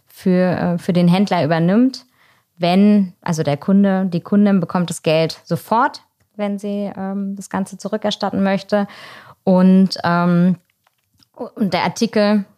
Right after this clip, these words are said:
kommt dann aber erst später beim Händler an. Und nur wenn der Artikel tatsächlich beim Händler ankommt, wird das Geld dann auch an die Kundinnen zurücküberwiesen. So, das ist der eine Case aus, ähm, genau aus dieser Perspektive. Plus,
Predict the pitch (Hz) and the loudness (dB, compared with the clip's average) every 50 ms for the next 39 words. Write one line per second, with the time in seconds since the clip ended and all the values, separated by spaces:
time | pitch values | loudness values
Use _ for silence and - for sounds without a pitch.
0 | _ _ - 190 180 170 180 180 170 156 156 160 - - 165 - - 220 220 220 | _ _ -4 -2 -2 0 0 0 -2 -2 -2 -2 -4 -4 -6 -6 -4 -4 -4 -2
1 | 214 190 170 165 165 160 202 226 226 - 214 196 - - 185 196 196 190 - - | -2 -2 -2 -2 -2 -2 -2 -2 -2 -2 -4 -4 -2 -2 -2 -2 -2 -4 -6 -10
2 | - - _ 175 175 - 185 190 196 196 190 185 175 165 165 165 165 165 160 160 | -20 -10 _ -4 0 2 4 4 4 4 4 2 2 0 0 0 -2 -2 -2 -4
3 | - - 160 - - 175 - 180 - 180 160 - 165 170 165 - 170 - - 160 | -4 -6 -6 -6 -8 -8 -8 -8 -8 -8 -6 -4 -4 -4 -4 -6 -10 -6 -4 -2
4 | 165 165 165 160 - - - - 185 196 190 - 185 175 175 165 - - - _ | -2 0 -2 -2 -4 -4 -4 -2 -2 -2 -2 -2 -2 -2 -2 -4 -6 -12 -20 _
5 | _ _ - - - 151 - - - 156 156 160 160 165 151 135 - 104 143 143 | _ _ -6 -4 -4 -4 -4 -2 -2 0 0 0 0 -2 -2 -2 -2 -2 -2 -2
6 | - - 156 156 151 151 151 151 143 143 139 139 - - 170 165 160 156 156 151 | -2 -2 -2 0 0 0 0 0 0 -2 -4 -8 -8 -4 -2 0 0 0 0 0
7 | 151 151 147 147 139 - - _ - - 151 170 135 135 127 139 139 147 147 139 | 0 0 0 -2 -4 -6 -12 _ -12 -6 -6 -4 -6 -4 -4 -6 -4 -4 -6 -6
8 | - 139 - _ - - 147 - 143 143 - - - - 135 196 233 240 233 - | -6 -10 -12 _ -14 -14 -10 -10 -10 -10 -8 -8 -6 -4 -2 0 0 0 0 -2
9 | - 220 220 220 220 - - - _ _ _ _ _ _ - - - 185 - - | -2 -2 0 -2 -2 -6 -12 -18 _ _ _ _ _ _ -8 -6 -6 -6 -8 -8
10 | - - 190 190 190 190 185 175 - 165 - - 156 - - 220 226 220 220 220 | -8 -6 -4 -4 -4 -4 -4 -6 -6 -8 -8 -8 -10 -8 -6 -4 -4 -4 -4 -6
11 | 208 - 208 190 - - 196 202 196 - - - - - - _ _ _ _ - | -10 -10 -14 -14 -10 -8 -8 -8 -10 -10 -16 -20 -20 -20 -20 _ _ _ _ 0
12 | 208 214 233 226 - - - - - | 0 2 2 0 -2 -6 -12 -16 -16